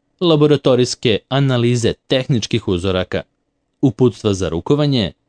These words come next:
poslovni izveštaji, rešenja o osnivanju pravnih lica,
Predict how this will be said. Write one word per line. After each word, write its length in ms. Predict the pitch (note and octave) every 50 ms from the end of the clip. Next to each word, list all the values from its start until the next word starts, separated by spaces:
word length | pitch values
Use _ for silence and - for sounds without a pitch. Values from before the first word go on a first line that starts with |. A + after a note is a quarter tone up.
| _ _ _ _ _ _ _ _ _
poslovni 480 | E2+ E2+ E2+ - - B2 A#2+ B2+ C3
izveštaji, 680 | B2+ B2 B2 C3+ C3 - - - C3+ C3 B2 A#2+ A2 G2+ - _
rešenja 600 | C#3 D3 D3 C3+ - - D3+ C3+ C3+ B2+ G#2+ - - _
o 140 | C3+ B2+ -
osnivanju 580 | - C3 A#2+ - - B2+ A#2+ A2+ G#2+ G2 D#2+ C2+
pravnih 460 | - - F2+ D#2 D#2 D#2 D#2+ - -
lica, 340 | B2 B2 B2 A#2 - A2+